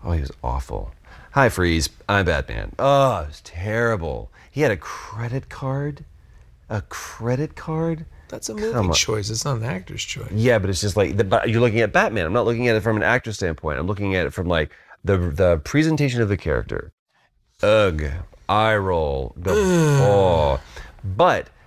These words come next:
Speaker 1: when you look at it, you go, "Absolutely, George Clooney is a great Bruce Wayne."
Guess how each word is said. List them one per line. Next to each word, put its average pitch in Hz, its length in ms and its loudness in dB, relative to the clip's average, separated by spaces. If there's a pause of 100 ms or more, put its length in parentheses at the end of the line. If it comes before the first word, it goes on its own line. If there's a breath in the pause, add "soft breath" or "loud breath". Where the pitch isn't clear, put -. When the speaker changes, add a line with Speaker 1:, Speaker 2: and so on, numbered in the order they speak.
(100 soft breath)
Speaker 1:
when 110 120 -2
you 110 120 -2
look 151 240 0
at 107 120 2
it, 95 140 0
you 95 100 -4
go, 87 400 0 (680)
"Absolutely, 117 460 0
George 90 220 -2
Clooney 87 180 0
is 80 80 0
a 78 60 -2
great 101 760 2
Bruce 101 320 0
Wayne." 60 420 -6